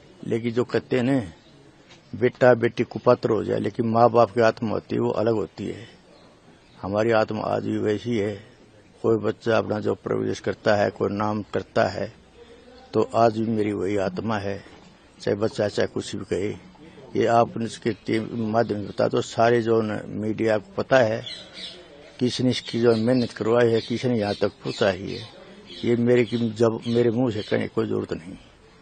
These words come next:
आज वो इज्जत ना करे, सम्मान ना करे, वो उसका, उसने खुद ने सोचना है। हो सकता है उसे कोई मेरे जो ना करे तो भला उनता हो, तो मेरे को दुख नहीं। अगर मेरी जो मान सम्मान न करेगी,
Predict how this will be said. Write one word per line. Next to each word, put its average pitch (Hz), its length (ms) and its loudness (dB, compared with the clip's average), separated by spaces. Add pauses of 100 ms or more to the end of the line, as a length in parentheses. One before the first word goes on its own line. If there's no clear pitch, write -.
(400)
आज 110 220 4
वो 117 100 2
इज्जत 110 560 -2
ना 117 200 4
करे, 104 360 0 (260)
सम्मान 110 440 -4
ना 107 200 0
करे, 95 300 -6 (760)
वो 131 80 2
उसका, 120 800 4 (420)
उसने 123 220 -4
खुद 160 220 -2
ने 135 100 2
सोचना 104 400 -2
है। - 400 -10 (840)
हो 120 80 4
सकता 131 320 4
है 127 60 10
उसे 120 160 2
कोई 113 320 2
मेरे 117 240 4 (240)
जो 117 140 4
ना 117 260 4
करे 107 160 -2
तो 107 320 -4
भला 104 220 6
उनता 131 280 6
हो, 104 260 2 (800)
तो 120 60 -2
मेरे 131 160 4
को 127 60 6
दुख 131 260 0
नहीं। 123 140 4
अगर 127 180 6
मेरी 127 300 6
जो 127 420 6 (580)
मान 120 320 4
सम्मान 123 440 2
न 135 100 6
करेगी, 101 460 -2